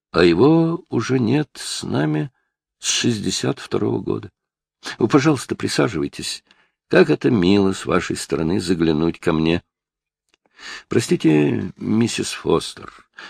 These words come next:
но я должен сразу же сказать вам, что это не просто визит вежливости». «Ну,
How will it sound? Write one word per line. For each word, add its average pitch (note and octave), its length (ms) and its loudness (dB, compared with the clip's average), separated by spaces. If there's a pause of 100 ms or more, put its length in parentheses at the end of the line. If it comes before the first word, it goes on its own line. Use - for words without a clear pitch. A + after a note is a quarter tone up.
(140)
но F2 400 0
я F2+ 180 0
должен F2+ 340 0
сразу E2+ 480 0
же D2+ 100 -8
сказать D#2+ 480 -4
вам, E2 160 -4
что - 180 -4
это E2 420 0 (120)
не G2+ 160 2
просто G#2 640 -2
визит E2+ 640 -4
вежливости». A1+ 880 -6 (880)
«Ну, G#2+ 500 2